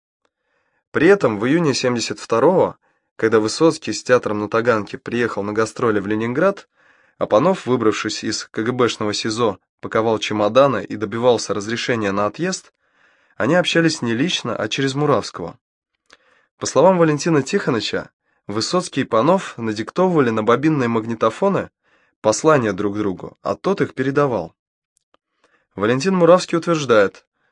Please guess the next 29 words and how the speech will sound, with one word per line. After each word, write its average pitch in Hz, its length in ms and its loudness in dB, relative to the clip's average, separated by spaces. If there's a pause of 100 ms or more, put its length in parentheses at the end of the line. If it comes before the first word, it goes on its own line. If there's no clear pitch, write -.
что - 240 -8
Валерий 165 340 2
Панов 147 460 0
таким 117 320 -4
образом 139 560 0
ограждал 110 540 2
Высоцкого 113 680 -4 (320)
от 101 140 -4
возможных 143 500 -2
неприятностей, 135 840 -2 (640)
а 104 120 0
Высоцкий 120 520 -2
якобы 151 400 0
не 156 120 -2
стремился 160 600 0
к - 80 -10
личному 117 440 -2
общению 131 560 -4 (400)
не 117 160 -2
из-за 127 160 2
опасения 156 520 2
репрессий, 120 640 -2 (500)
а 107 100 2
из-за 143 160 0
принципиально 151 720 2
негативного 131 600 0
отношения 123 560 0
к - 120 -12
людям, 147 400 -4